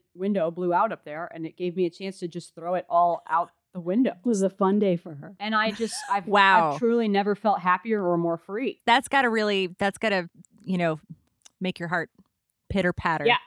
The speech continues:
Speaker 1: life-changing.
Speaker 2: It was catha-, it was very
Speaker 3: <laughs>
Speaker 2: cathartic for, for her, uh,
Speaker 3: <laughs>
Speaker 1: I think Lee, too.
Speaker 2: for
Speaker 1: I
Speaker 2: her
Speaker 1: think Lee got a
Speaker 2: angst.
Speaker 1: special
Speaker 2: Yeah.
Speaker 1: joy of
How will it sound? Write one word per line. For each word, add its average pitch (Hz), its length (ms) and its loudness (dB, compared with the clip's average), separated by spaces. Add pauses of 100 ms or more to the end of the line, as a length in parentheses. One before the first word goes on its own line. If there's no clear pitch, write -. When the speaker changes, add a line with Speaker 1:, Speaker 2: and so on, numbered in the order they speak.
Speaker 1:
life-changing. 185 600 -4
Speaker 2:
It 226 120 -4
was 247 180 -2 (180)
catha-, 240 440 2
it 233 140 2
was 208 100 2
very 202 280 4
Speaker 3:
<laughs> - 80 0
Speaker 2:
cathartic 208 540 2
for, 190 360 -4 (180)
for 190 160 -4
her, 180 340 2
uh, 175 240 2 (760)
Speaker 3:
<laughs> - 120 -6
Speaker 1:
I - 80 -4
think 233 220 0
Lee, 254 260 2
too. 226 160 -2
Speaker 2:
for 214 80 8
Speaker 1:
I 202 40 6
Speaker 2:
her 208 180 6
Speaker 1:
think 196 120 2
Lee 175 160 6
got 175 180 -2
a 165 40 -6
Speaker 2:
angst. 165 60 -16
Speaker 1:
special 180 380 -4
Speaker 2:
Yeah. 170 140 2
Speaker 1:
joy 175 240 4
of 156 60 -8